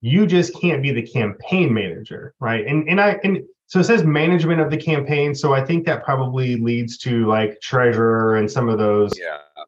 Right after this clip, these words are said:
Speaker 1: you know, high
Speaker 2: I was
Speaker 1: level
Speaker 2: gonna say
Speaker 1: whatever, but yeah.
Speaker 2: That's been, that's been the other issue that we've run into in the past is campaign manager is a specific term, but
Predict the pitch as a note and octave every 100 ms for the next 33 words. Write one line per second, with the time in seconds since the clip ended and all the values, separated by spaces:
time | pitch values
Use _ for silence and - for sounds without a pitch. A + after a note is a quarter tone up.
0 | - F2 E2+ - C#3 C3 B2+ A#2+ A#2+ A2+
1 | G#2+ - B2+ D#3 D3+ G2 F#2+ F#2+ F#2+ E2+
2 | - - _ _ - - - - A#2+ C#3+
3 | - D3 A#2 A2+ F#2+ A#2 - A#2 G#2 G2+
4 | G2 G2 G2 - F#2+ F2 E2+ F#2 E2 G2
5 | G2 G2 F#2+ A#2+ F#2+ F2 E2 - G#2 F#2+
6 | F2 - F2+ F2 - - _ _ _ _
7 | - C#3+ C#3 C#3 C3+ B2 A2+ A2+ G#2+ G2
8 | G#2 G2+ G2+ G2 F#2+ F2+ - _ G2 F#2
9 | - G#2 - - A#2 A2+ G#2 - _ _
10 | - E3+ C3+ G2 F#2 F#2 _ _ _ _
11 | F#2+ F#2 A#2 G#2+ G2+